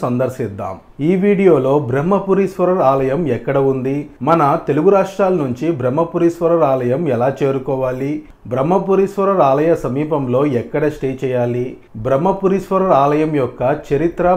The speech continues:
మరియు విశిష్టత ఏంటి, ఈ ట్రిప్కి కావలసిన బడ్జెట్ ఎంత, ఈ విషయాలన్నీ డీటెయిల్డ్గా one by one తెలుసుకుందాం రండి. నేను ముందుగా చెన్నై చేరుకున్నాను. మన తెలుగు రాష్ట్రాల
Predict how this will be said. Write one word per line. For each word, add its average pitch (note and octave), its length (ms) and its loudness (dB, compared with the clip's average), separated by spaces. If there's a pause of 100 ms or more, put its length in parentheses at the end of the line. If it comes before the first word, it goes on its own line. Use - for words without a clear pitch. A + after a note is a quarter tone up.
మరియు B2 240 0 (160)
విశిష్టత C#3 480 -6 (240)
ఏంటి, A#2+ 320 -6 (340)
ఈ C#3 140 0
ట్రిప్కి D#3 520 -2
కావలసిన C#3+ 460 2 (300)
బడ్జెట్ B2 380 0
ఎంత, G#2+ 260 -10 (240)
ఈ D#3+ 140 -2 (120)
విషయాలన్నీ D3+ 680 0 (120)
డీటెయిల్డ్గా C#3+ 640 0 (140)
one C3+ 200 -2
by E3 80 4 (120)
one D#3 180 -2
తెలుసుకుందాం C3+ 800 -4
రండి. G#2 380 -6 (520)
నేను D#3+ 400 6 (120)
ముందుగా D3 440 4 (200)
చెన్నై C3 320 4 (120)
చేరుకున్నాను. C#3 720 4 (360)
మన E3 140 8 (300)
తెలుగు D3 320 6
రాష్ట్రాల F#3 400 8